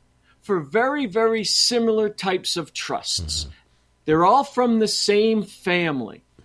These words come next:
Speaker 1: I'm not gonna get into what a dis-, I, I, I'll briefly mention what a disclaimer trust is and what a bypass trust is, credit shelter trust, but we're not gonna get into the nuances of them.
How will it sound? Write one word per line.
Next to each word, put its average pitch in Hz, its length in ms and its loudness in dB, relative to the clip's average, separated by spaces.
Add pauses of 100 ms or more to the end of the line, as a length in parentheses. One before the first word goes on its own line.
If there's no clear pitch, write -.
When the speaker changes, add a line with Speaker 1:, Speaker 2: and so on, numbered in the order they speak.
(580)
Speaker 1:
I'm 254 200 4
not 294 220 -2
gonna 220 180 0
get 165 300 2
into 208 460 0
what 151 200 -2
a 156 40 -2
dis-, - 300 -8
I, 156 120 -4
I, 175 140 2
I'll 151 420 -4
briefly 143 420 0
mention 135 320 -2
what 127 120 -2
a 127 40 -6
disclaimer 147 540 -4
trust - 420 -8
is 147 240 0
and 117 100 -6
what 117 120 -6
a 101 100 -10 (400)
bypass 147 560 0
trust - 420 -8
is, 139 500 -2 (1000)
credit 139 260 -2
shelter 147 460 -2
trust, - 600 -6 (160)
but 190 120 0
we're 220 80 2
not 320 160 -2
gonna 330 120 -4
get 208 160 2
into 170 200 -4
the 156 100 -2
nuances 117 640 -4
of - 200 -14
them. - 180 -20